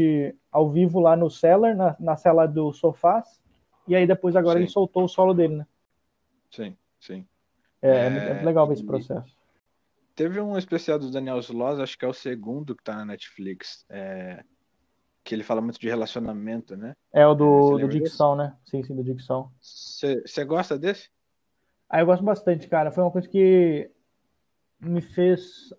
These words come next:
Speaker 1: a, a parte do relacionamento, in-, é, inclusive, fez, me fez pensar muito sobre relacionamento. Talvez por ter sido um dos motivos que, é, que me fez <laughs> terminar meu relacionamento. Mas, mas é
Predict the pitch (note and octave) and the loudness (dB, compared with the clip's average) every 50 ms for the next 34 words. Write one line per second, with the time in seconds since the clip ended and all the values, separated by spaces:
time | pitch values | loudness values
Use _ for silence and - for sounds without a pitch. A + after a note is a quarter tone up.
0 | _ - E3 F3 E3 - - E3 E3 E3 - F#3 F#3+ F#3 - G3 F3 F#3+ G3+ G3 | _ -2 0 0 0 0 0 -2 -2 0 2 0 0 0 -2 -4 -2 0 0 0
1 | F#3+ F#3+ G3+ F#3+ F#3 F3 E3 E3 F3+ F3+ F3+ F#3+ E3+ - F#3+ E3 D3+ D3 C#3 C#3 | 0 0 -2 -2 0 0 0 0 -2 0 0 -2 -4 -4 -6 -4 -2 -2 -2 -4
2 | C#3+ D#3 D#3 D3 D#3+ E3 D#3+ - F3 E3+ F3+ E3 - - F3+ F3 - - - F3 | -4 -6 -4 0 0 -2 0 0 -4 -2 -2 -4 0 0 -2 -2 -2 -2 -2 -2
3 | F3 E3 - - F#3 F3+ E3 D#3+ E3 D#3+ - - D#3+ D3+ D#3 D3+ D3+ D#3 D#3 D3+ | -2 -2 -2 0 0 2 2 2 0 -2 0 -2 -2 0 0 0 2 2 2 0
4 | D#3 - E3 D3+ C#3+ C#3+ D3 D3+ E3 E3+ _ _ _ _ _ _ _ _ _ _ | 2 -2 -2 -2 -2 -6 -4 -4 -6 -6 _ _ _ _ _ _ _ _ _ _
5 | _ _ _ - D#3+ D#3 D#3+ D#3+ E3 - E3 - E3 D#3+ F3 D#3 E3 E3 D3+ D3 | _ _ _ -2 2 2 2 2 2 2 2 2 2 -2 -2 -2 -2 -4 -4 -2
6 | D#3 E3 D#3 D#3 - - D3+ C#3+ D3 - - - D3+ C#3+ C#3 C#3 C#3 - - D3+ | 2 2 2 2 2 -6 -8 -8 -8 -12 -4 -2 0 0 0 -2 -4 -6 -8 -6
7 | D3+ D3+ - - D#3 D#3+ C3+ B2+ - - C3 B2 F#3+ F#3+ F#3 F3+ F3 E3+ D#3+ F3 | -6 -6 -2 2 2 2 2 2 -4 -8 0 2 4 4 6 4 4 4 4 4
8 | F3+ F3+ F3 E3+ E3+ E3+ E3 F#3 F3 E3+ E3+ E3 D#3 E3 F3 F3 - - - - | 4 4 4 4 4 2 2 4 4 4 4 4 4 4 2 2 2 2 2 2
9 | - - - - - _ - - - - - _ _ - - - - F#3 F#3+ - | 2 0 -2 -8 -20 _ -6 -4 -4 -4 -6 _ _ -10 -8 0 0 0 0 0
10 | - D#3 D#3+ D3 E3 D3 - - - G#3+ G3+ D#3+ - - _ _ _ _ _ _ | -2 -4 -4 -2 -4 -4 -4 0 4 4 4 4 2 -4 _ _ _ _ _ _
11 | _ - - - - - _ _ _ _ _ _ _ - F3 D#3+ D#3+ D#3+ D#3+ D#3+ | _ -20 -20 -20 -20 -20 _ _ _ _ _ _ _ -6 0 6 8 8 8 10
12 | D#3 E3+ F3 F3 F3 F3 F3 F3 F3 E3 E3+ D#3+ - - | 10 10 10 10 10 10 10 10 10 8 8 6 2 -2